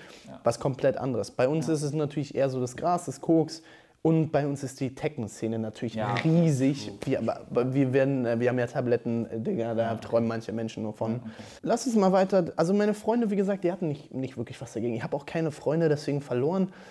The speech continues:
Speaker 2: Ich war schon immer offen.
Speaker 1: Mhm.
Speaker 2: Und die kennen meine Vergangenheit so. Ich glaub, das hat dann jetzt niemanden geschockt, dass ich auf einmal nicht nur noch Gras rauche und Tabletten fresse, sondern jetzt auch mal kokse. Das war jetzt nicht
Speaker 1: Okay.
Speaker 2: irgendwie das, was, was schockierend war.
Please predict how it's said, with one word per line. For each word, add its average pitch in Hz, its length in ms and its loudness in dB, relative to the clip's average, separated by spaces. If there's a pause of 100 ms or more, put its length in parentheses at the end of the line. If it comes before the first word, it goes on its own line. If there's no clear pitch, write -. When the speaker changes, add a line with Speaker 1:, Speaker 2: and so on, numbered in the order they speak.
(160)
Speaker 2:
Ich - 180 -8
war 143 140 -6
schon 127 200 -2
immer 165 300 0
offen. 123 340 -6 (160)
Speaker 1:
Mhm. 113 220 -8 (100)
Speaker 2:
Und 123 140 -2
die 127 80 -2
kennen 151 240 2
meine 135 160 2
Vergangenheit 131 720 0
so. 123 260 4
Ich 120 140 2
glaub, 123 160 -2
das - 200 -14
hat - 140 -6
dann 127 160 0
jetzt 123 220 -4
niemanden 147 400 2
geschockt, 131 420 -2
dass 113 160 2
ich - 160 -8
auf - 140 -6
einmal 131 240 0
nicht 131 200 -2
nur 135 140 4
noch 123 180 0
Gras 143 320 -4
rauche 127 300 4
und 117 320 4
Tabletten 147 460 0
fresse, 139 320 -2
sondern 123 240 4
jetzt 123 180 0
auch 123 120 2
mal 120 200 -2
kokse. - 480 -2 (640)
Das - 460 -10
war 117 120 -10
jetzt 110 220 -6
nicht 120 200 -2
Speaker 1:
Okay. - 80 -2
Speaker 2:
irgendwie 113 280 0
das, 113 260 -4
was, - 260 -2
was - 200 -4
schockierend 131 540 -2
war. 101 220 -2